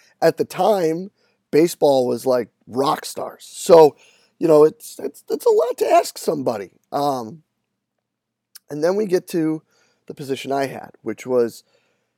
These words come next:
we would now, it, it would be our part-time position. Um, back then, it was called a paid internship or restricted earnings position, which have been, I don't know if they've been boycotted or made illegal or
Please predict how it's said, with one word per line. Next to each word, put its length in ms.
we 80
would 140
now, 340
it, 140
it 60
would 160
be 80
our 100
part-time 560
position. 540
Um, 480
back 280
then, 360
it 80
was 140
called 180
a 40
paid 260
internship 640
or 140
restricted 560
earnings 400
position, 480
which 400
have 100
been, 320
I 40
don't 100
know 100
if 80
they've 140
been 160
boycotted 600
or 120
made 160
illegal 360
or 200